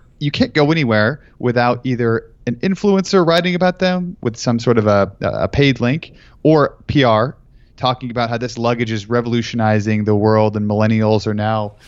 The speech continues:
you know, it's, it's <laughs> lu-, luggage for millennials. And so that they get a lot of traction, a lot of eyeballs on their site, and people believe that they're successful. And then that shifts the entire ecosystem of how websites are built because they look at those like, "Oh, well, they're doing a great job,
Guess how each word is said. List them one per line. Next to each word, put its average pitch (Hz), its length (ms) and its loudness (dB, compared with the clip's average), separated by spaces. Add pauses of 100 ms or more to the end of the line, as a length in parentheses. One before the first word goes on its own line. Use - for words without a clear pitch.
(360)
you 104 100 -4
know, 101 220 0
it's, - 160 -6
it's - 240 -4
<laughs> - 20 -20
lu-, 139 300 2
luggage 147 440 0
for 156 200 0
millennials. 147 840 -2 (1040)
And - 120 -6
so 175 140 0
that 139 160 -4
they 156 120 -2
get 151 120 -6
a 131 40 -6
lot 135 180 -4
of 143 160 -16
traction, 131 480 -6
a - 20 -8
lot 120 140 -4
of - 80 -6
eyeballs 117 560 -4 (100)
on 117 220 0
their 110 180 0
site, 151 340 -2 (420)
and 120 460 -4 (100)
people 127 300 -2
believe 120 340 0
that 110 60 -8
they're 123 140 2
successful. 117 640 -2
And 120 120 0
then 143 120 4
that 160 180 0
shifts - 400 -2
the 139 160 -4
entire 135 600 -2
ecosystem 117 800 -2 (240)
of 113 100 -2
how 123 220 0
websites 117 480 -2
are 110 80 -2
built 110 380 -6
because 113 300 -6
they 110 100 -6
look 113 160 -6
at 107 80 -12
those 107 180 -6
like, 104 160 -4
"Oh, 127 60 0
well, 107 120 -2
they're 135 120 2
doing 147 200 2
a 110 60 0
great 107 220 0
job, 104 420 0